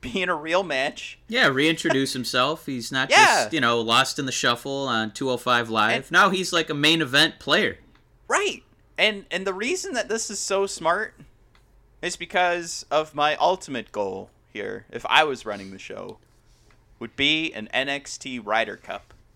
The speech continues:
Speaker 1: This is why I think N X T U K could be huge. 'Cause if you build up all this talent and you're building up these sides where you've got this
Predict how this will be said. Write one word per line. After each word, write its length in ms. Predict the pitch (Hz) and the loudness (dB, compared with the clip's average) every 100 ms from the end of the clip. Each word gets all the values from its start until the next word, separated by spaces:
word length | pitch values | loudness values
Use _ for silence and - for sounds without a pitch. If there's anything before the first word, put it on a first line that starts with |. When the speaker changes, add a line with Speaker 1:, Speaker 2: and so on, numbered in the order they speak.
| _ _ _ _ _ - | _ _ _ _ _ -6
Speaker 1:
This 200 | 156 185 | -4 -6
is 120 | 160 | 0
why 480 | 156 147 143 139 139 _ - | 4 4 2 -4 -10 _ -6
I 120 | 120 | -4
think 240 | - 143 123 | -4 -6 -2
N 120 | 127 | -2
X 200 | 127 - | -4 -8
T 100 | 131 | -10
U 220 | 117 120 | -8 -10
K 280 | - 110 110 | -8 -6 -6
could 200 | - 113 | -10 -16
be 100 | 107 | -18
huge. 600 | - 147 123 90 - - _ _ _ _ | -14 -10 -10 -12 -20 -20 _ _ _ _
'Cause 80 | 117 | -16
if 140 | 120 147 | -12 -10
you 100 | 165 | 0
build 240 | 220 220 | 2 4
up 180 | 202 190 | 2 4
all 140 | 180 | 2
this 220 | 175 160 | 2 -4
talent 540 | - 175 170 127 107 - | 0 2 4 2 -2 -8
and 120 | - | -10
you're 140 | 127 139 | -8 0
building 340 | 185 185 160 | 0 0 0
up 200 | 160 160 | -2 -2
these 200 | 135 127 | -10 -8
sides 640 | - 147 147 107 95 - | -2 0 0 -4 -8 -14
where 100 | 110 | -10
you've 220 | 113 139 | -10 -8
got 300 | - 151 147 | 0 2 2
this 260 | 113 - | -4 -12